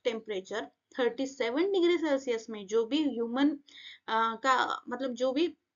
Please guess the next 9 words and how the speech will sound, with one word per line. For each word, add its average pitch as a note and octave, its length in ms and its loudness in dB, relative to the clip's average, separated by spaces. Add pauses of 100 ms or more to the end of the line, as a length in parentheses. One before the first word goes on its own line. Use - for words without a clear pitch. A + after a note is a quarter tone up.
(640)
ह्यूमंस C#4+ 540 6
है, A3 80 0
अपन G#3 260 -8
सर्वाइव B3 460 0
किस C#4 200 -6
टेम्परेचर C4 400 -6
पे C#4+ 120 -4
करते C#4 300 -8
हैं, - 180 -6